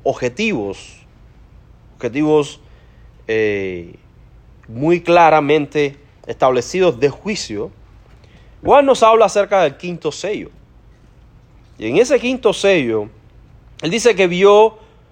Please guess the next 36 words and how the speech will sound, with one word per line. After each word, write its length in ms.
dice, 300
"y 140
vi". 440
Una 160
vez 140
más, 460
nosotros 300
tenemos 220
que 120
notar 360
que 140
Juan 300
está 280
mirando, 640
está 260
observando 800
lo 120
que 60
está 220
viendo. 340
Él 100
no 80
se 100
está 180
imaginando 840
y 120
él 120
no 140
está 560
presto 460
a 60
su 160
imaginación, 1120
a 80
descripciones 840
de, 260